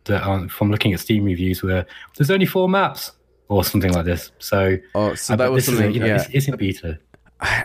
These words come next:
Speaker 2: I, man, I wish I, I don't know. I'm gonna say it because I don't know if I'm allowed to say it or not. <laughs> I haven't been told specifically that I'm not,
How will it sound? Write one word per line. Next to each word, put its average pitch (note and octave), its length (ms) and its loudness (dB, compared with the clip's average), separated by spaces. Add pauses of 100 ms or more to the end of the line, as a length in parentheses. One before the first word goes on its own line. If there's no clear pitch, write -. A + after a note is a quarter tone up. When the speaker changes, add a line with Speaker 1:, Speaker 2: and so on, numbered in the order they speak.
Speaker 2:
I, C3+ 140 -2
man, C3 260 -2
I G#2+ 80 0
wish A2+ 240 0
I, F#2+ 180 2
I A2 80 -6
don't C3 160 0
know. G#2 340 0
I'm - 60 0
gonna D3 140 4
say A2+ 220 4
it G#2 100 0
because F#2 200 -2
I G2 60 0
don't F#2 140 0
know F#2 80 0
if F2+ 80 -6
I'm F#2 120 -2
allowed F2+ 260 0
to F#2 40 -10
say F#2 140 -2
it F#2 80 -2
or F#2+ 60 -2
not. G2 360 0
<laughs> - 0 -
I E3+ 80 6
haven't C#3 320 2
been A2 180 4
told G2+ 220 0
specifically F2 460 -4
that E2+ 120 -2
I'm E2+ 120 -2
not, F2 260 0